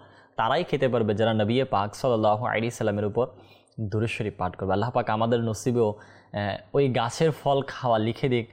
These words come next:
আর এজন্য আমাদের কাজ করতে হবে, সেটা হচ্ছে কি? দুরুদে পাক পাঠ করা। আল্লাহ পাক আমাদেরকে ভালো ভালো নিয়ত সহকারে অধিক পরিমাণে দুরূদ শরীফ পাঠ করা তৌফিক দান করুক। আসুন একবার দুরূদ শরীফ পড়ি। সল্লু আলাল হাবিব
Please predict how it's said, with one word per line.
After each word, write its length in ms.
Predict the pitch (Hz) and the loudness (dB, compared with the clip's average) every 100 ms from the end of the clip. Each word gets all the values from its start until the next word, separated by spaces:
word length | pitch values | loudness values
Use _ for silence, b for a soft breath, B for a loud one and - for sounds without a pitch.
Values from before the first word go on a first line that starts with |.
| B B - | B B -4
আর 140 | 104 - | -4 0
এজন্য 420 | 131 131 143 143 127 | 0 2 4 2 0
আমাদের 320 | 131 123 131 | 0 2 2
কাজ 280 | 131 113 117 | 2 -2 -2
করতে 280 | - 120 123 | -2 -2 0
হবে, 180 | 117 110 | 0 0
সেটা 260 | 117 110 | 0 -2
হচ্ছে 220 | 107 101 113 | -2 -4 -4
কি? 220 | 135 208 B B B 107 | -4 -4 B B B -4
দুরুদে 360 | 104 131 147 | 2 4 2
পাক 240 | 135 110 - - | 2 -2 -2 -4
পাঠ 200 | 98 - | -4 -2
করা। 220 | 98 92 B B B | -2 -2 B B B
আল্লাহ 200 | 117 127 | 0 0
পাক 160 | 135 | 0
আমাদেরকে 400 | 123 123 127 120 | 2 2 2 2
ভালো 220 | 113 113 120 | 0 2 4
ভালো 120 | 123 | 2
নিয়ত 240 | 117 120 | 2 -2
সহকারে 340 | - 123 113 - | -2 0 0 0
অধিক 340 | 127 123 160 - | 0 2 0 2
পরিমাণে 420 | 139 123 113 101 B B - | 0 2 0 -4 B B -12
দুরূদ 320 | 101 104 127 | -4 2 2
শরীফ 240 | 135 143 120 | 2 -2 0
পাঠ 200 | 104 92 | 0 0
করা 160 | 104 101 | 0 0
তৌফিক 420 | 110 101 127 117 | -2 -2 -2 0
দান 180 | 113 113 | -2 0
করুক। 320 | 117 120 - | 0 -2 -4
আসুন 220 | 127 127 147 | -4 0 2
একবার 220 | 131 131 | 2 2
দুরূদ 160 | 131 | 2
শরীফ 200 | 131 139 127 | 2 0 2
পড়ি। 200 | 117 120 | 0 0
সল্লু 480 | - 147 143 156 151 | 0 4 4 4 2
আলাল 340 | 135 123 120 | 0 2 0
হাবিব 460 | - 127 135 175 | -2 -2 4 4